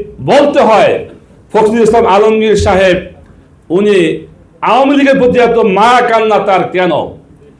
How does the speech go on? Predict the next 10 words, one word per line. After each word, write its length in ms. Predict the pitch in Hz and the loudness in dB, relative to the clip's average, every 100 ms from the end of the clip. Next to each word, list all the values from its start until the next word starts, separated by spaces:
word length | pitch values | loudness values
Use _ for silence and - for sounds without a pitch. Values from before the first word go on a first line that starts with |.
| _ | _
সে 340 | - 196 208 214 | -6 0 2 2
বলে 320 | 202 208 269 277 262 - - 143 | 2 2 4 2 0 -10 -18 -6
যে, 100 | 180 | -2
"আমরা 320 | 185 208 214 | 0 0 0
আওয়ামী 360 | 190 208 220 220 | 2 2 2 2
লীগ 140 | 220 - | 0 0
নিষিদ্ধ 340 | 190 226 208 | -2 0 0
করতে 440 | 208 190 185 170 | 2 0 0 -2
চাই 260 | 170 151 143 | -2 -2 -2
না, 280 | 131 101 | -2 -4